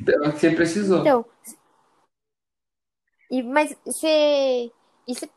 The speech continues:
Speaker 2: percebeu como é cansativo, velho? É exaustivo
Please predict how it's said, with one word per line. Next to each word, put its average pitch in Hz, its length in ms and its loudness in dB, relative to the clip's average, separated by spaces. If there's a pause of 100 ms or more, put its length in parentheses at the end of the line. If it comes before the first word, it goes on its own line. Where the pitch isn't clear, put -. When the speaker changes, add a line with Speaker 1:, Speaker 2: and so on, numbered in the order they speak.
(760)
Speaker 2:
percebeu 302 600 -2
como 277 300 -4
é 233 540 -6 (500)
cansativo, 262 800 -8
velho? 196 240 -4 (160)
É 208 400 0
exaustivo 285 960 -2